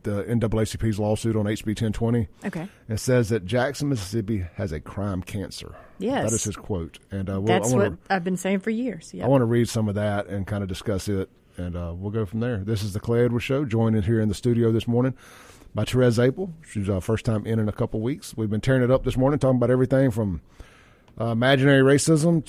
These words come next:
Speaker 1: to Matt Rife and Megan Fox is a witch. And apparently Taylor
Speaker 2: <laughs>
Speaker 1: Swift is doing demonic concerts, according to you guys in the Guns and Gear text. Also, uh, why are men playa haters?
Speaker 2: That's right.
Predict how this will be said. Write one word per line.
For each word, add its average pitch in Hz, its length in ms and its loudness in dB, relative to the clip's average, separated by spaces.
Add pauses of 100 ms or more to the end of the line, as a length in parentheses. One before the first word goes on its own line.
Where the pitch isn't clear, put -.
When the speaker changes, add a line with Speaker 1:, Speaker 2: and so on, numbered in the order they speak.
Speaker 1:
to 123 400 6
Matt 127 300 4
Rife 147 340 4
and 127 160 4
Megan 160 220 6
Fox 175 360 0
is 170 100 0
a 185 40 2
witch. - 540 2 (400)
And 107 100 -6
apparently 139 380 2
Taylor 143 300 4
Speaker 2:
<laughs> - 0 -
Speaker 1:
Swift 170 460 2
is 117 100 2
doing 135 260 6
demonic 131 560 0 (400)
concerts, 135 580 -2
according 107 360 2
to 101 60 -2
you 107 120 2
guys 107 280 0
in 110 60 2
the 107 80 2
Guns 110 260 2
and 107 80 0
Gear 110 140 0
text. - 580 -4 (540)
Also, 127 540 0 (180)
uh, 107 160 0
why 117 220 2
are 180 120 6
men 185 220 4
playa 180 260 4
haters? 87 520 0 (640)
Speaker 2:
That's 190 180 -12
right. 190 260 -8